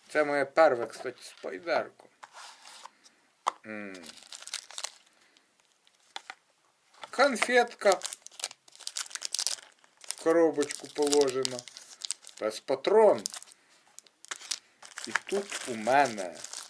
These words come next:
Тут у мене. Спайдерко Тінейшес. Перше моє спайдерко.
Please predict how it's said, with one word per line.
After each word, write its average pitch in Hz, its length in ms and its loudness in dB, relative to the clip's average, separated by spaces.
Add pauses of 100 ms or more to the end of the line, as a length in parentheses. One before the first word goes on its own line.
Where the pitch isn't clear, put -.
(1040)
Тут 113 340 -10
у 107 80 -14
мене. 104 480 -4 (1400)
Спайдерко 123 800 -2
Тінейшес. 120 1040 -6 (3750)
Перше 127 260 4
моє 107 300 -6
спайдерко. 151 840 -4